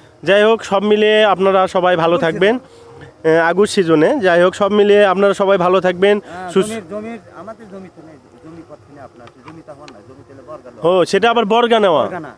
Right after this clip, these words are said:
Speaker 1: হ্যাঁ, জি, জি।
Speaker 2: এটা জমি পত্তন নেওয়া।
Speaker 1: ও, জি, জি, জি, জি।
Speaker 2: খাই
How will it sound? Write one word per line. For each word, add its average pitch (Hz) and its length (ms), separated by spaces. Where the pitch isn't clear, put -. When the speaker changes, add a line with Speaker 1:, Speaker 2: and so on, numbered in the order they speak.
Speaker 1:
হ্যাঁ, 147 200
জি, 151 180
জি। 127 160
Speaker 2:
এটা 170 240
জমি 196 240
পত্তন 180 260
নেওয়া। 131 640
Speaker 1:
ও, 123 40
জি, 139 200
জি, 117 180
জি, 98 220
জি। 92 220
Speaker 2:
খাই 165 100